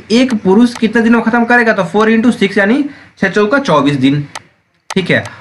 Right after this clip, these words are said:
और एक महिला कितने दिनों में करेगी, तो छः पाँच तीस दिन। यहाँ हम सिंपल लिख देंगे एक पुरुष and नीचे क्या लिख देंगे, एक महिला, एक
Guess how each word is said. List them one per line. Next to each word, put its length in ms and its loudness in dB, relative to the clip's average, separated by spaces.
और 160 0
एक 260 0
महिला 300 0
कितने 300 -2
दिनों 160 2
में 80 0
करेगी, 320 0
तो 100 -2
छः 180 -2
पाँच 240 -2
तीस 180 0
दिन। 180 0
यहाँ 260 0
हम 120 0
सिंपल 300 2
लिख 120 2
देंगे 260 2
एक 380 0
पुरुष 380 4
and 320 0
नीचे 280 2
क्या 120 0
लिख 120 0
देंगे, 200 2
एक 300 0
महिला, 400 0
एक 240 0